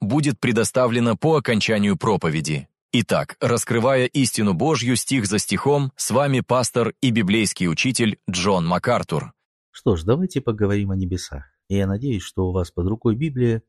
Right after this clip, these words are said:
Speaker 2: и открытое жаждущее сердце, ведь мы приступаем ко второй части нашей серии размышлений под названием «Зирая на небеса». Павел сказал римлянам, что они должны радоваться в надежде.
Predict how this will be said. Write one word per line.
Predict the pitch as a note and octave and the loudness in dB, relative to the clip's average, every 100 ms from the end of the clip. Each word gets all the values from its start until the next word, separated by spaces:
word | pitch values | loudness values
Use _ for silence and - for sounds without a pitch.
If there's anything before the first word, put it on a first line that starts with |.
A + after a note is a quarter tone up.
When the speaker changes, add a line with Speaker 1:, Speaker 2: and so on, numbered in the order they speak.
| - | -2
Speaker 2:
и | G2+ | -2
открытое | - F#3 F3+ C3+ | 0 -2 0 0
жаждущее | A#2+ A#2+ G2+ F#2+ - E2 | 0 -2 -2 -4 -2 -4
сердце, | - C#3+ C#3 - A#2 A#2 _ - | -2 -4 -4 -6 -6 -6 _ -4
ведь | F#2 | -2
мы | G2 F#2+ | 0 -2
приступаем | F2+ - G#2+ D3+ C3 | -4 -8 0 0 0
ко | G#2+ | -2
второй | - G2 F#2 | -2 0 0
части | - F#2 - | 0 -2 -2
нашей | F2+ E2+ F2 | -2 -2 -2
серии | E2 C#3+ D3 C#3 C3 _ - | -4 -2 0 0 -4 _ 0
размышлений | F2+ D#2+ E2+ - E3 D3+ C3+ | 2 2 0 2 2 2 2
под | A2 | 0
названием | G2+ G2+ F#2+ G2+ F#2+ F#2 F#2 - _ C3+ | 0 0 0 2 2 2 -2 -6 _ 0
«Зирая | C#3+ A2+ E2+ E2 | 2 2 0 0
на | E2+ | 0
небеса». | E2+ D#2 D#2+ - C#2+ - _ _ _ - | 0 -2 -6 -8 -12 -14 _ _ _ 0
Павел | G2 F#2 F2+ | 2 2 0
сказал | - F#2 F#2 F2+ | 0 2 2 2
римлянам, | C#3 A#2+ F#2 F2 | 2 0 0 -2
что | - F#2 | -2 0
они | F#2 F2+ | 0 0
должны | F2 F2 F#2 | 0 0 0
радоваться | F#2 F#2 F2+ - F2+ | 0 0 -4 -4 -2
в | |
надежде. | G2 A#2 C3+ D#2+ D2 | -2 0 -2 -4 -10